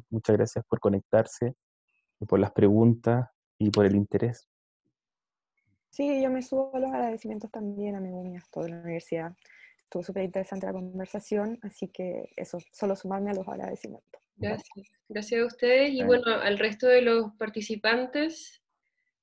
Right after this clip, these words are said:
Speaker 3: Eh, la primera semana de mayo tenemos una com-, un,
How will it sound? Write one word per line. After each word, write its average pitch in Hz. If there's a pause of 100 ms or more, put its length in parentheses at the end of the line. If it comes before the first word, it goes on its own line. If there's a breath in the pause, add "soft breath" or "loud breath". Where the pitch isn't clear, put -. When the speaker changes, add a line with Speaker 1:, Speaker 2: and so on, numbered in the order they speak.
Speaker 3:
Eh, 185
la 196
primera 214
semana 233
de 214 (540)
mayo 214 (100)
tenemos 202
una 202
com-, 202
un, 202